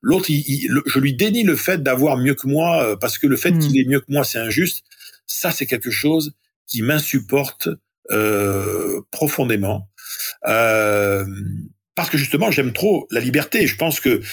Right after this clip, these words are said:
Speaker 1: euh, beaucoup de gens vont gâcher du temps de vie en n'utilisant pas la liberté qu'ils avaient, ju-, juste parce qu'ils la voient pas, ou en refusant d'admettre qu'ils avaient quand même des zones de liberté et de marge de
Speaker 2: Ouais.
Speaker 1: manœuvre. C'est ça que, que je trouve parfois, euh,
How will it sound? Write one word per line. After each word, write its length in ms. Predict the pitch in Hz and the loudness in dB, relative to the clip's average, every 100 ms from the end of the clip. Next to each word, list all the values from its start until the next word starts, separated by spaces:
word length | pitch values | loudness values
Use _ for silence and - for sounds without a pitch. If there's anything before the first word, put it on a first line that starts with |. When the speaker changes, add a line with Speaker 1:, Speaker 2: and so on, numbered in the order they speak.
| - - | -14 -6
Speaker 1:
euh, 280 | 113 110 104 - 107 - | 0 0 0 -2 -6 -4
beaucoup 300 | 113 175 170 | -2 0 2
de 120 | 139 | 2
gens 240 | 127 214 | 2 2
vont 180 | 196 120 | 0 0
gâcher 340 | 107 165 - 180 | 0 0 0 0
du 140 | 131 | 0
temps 160 | 156 151 | 0 0
de 100 | 123 | 0
vie 300 | 110 170 202 _ _ _ - | 0 -4 -8 _ _ _ -2
en 120 | 123 | 2
n'utilisant 680 | 139 185 190 185 165 143 131 - | 2 2 0 0 2 0 -2 -2
pas 360 | 156 143 127 _ _ | 0 0 -2 _ _
la 60 | 98 | -4
liberté 480 | 120 127 131 - 120 | 0 0 0 0 0
qu'ils 260 | 107 98 | 0 0
avaient, 380 | 107 92 127 202 - | 0 0 -2 -2 -8
ju-, 220 | - - _ | -8 -8 _
juste 220 | - 170 | -4 -2
parce 120 | 170 - | -2 -2
qu'ils 160 | - | -2
la 120 | 113 | 0
voient 200 | 101 104 | 2 0
pas, 240 | 98 117 - - - | 2 -2 -2 -12 -4
ou 80 | 113 | 2
en 20 | |
refusant 380 | 135 175 190 160 | 2 2 2 2
d'admettre 420 | 139 123 180 196 | 2 2 0 0
qu'ils 140 | - | -2
avaient 160 | 123 123 | 0 0
quand 100 | 131 | 0
même 160 | 156 | 0
des 140 | 151 120 | 2 2
zones 240 | 113 151 | 2 2
de 60 | 127 | 0
liberté 560 | 120 117 - - 175 - - | 0 0 -2 0 -2 -4 -10
et 80 | - | -4
de 80 | 104 | 0
marge 220 | 107 - | 0 2
de 60 | 160 | 2
Speaker 2:
Ouais. 60 | |
Speaker 1:
manœuvre. 340 | 151 110 107 - _ | 2 2 -2 -6 _
C'est 160 | - - | -8 -2
ça 160 | 170 | -2
que, 320 | 170 127 107 101 - - | 0 2 2 0 -8 -12
que 100 | 104 | -6
je 60 | 98 | -4
trouve 200 | 131 104 | -4 -4
parfois, 560 | 123 - 135 131 | -4 0 2 4
euh, 40 | 110 | 2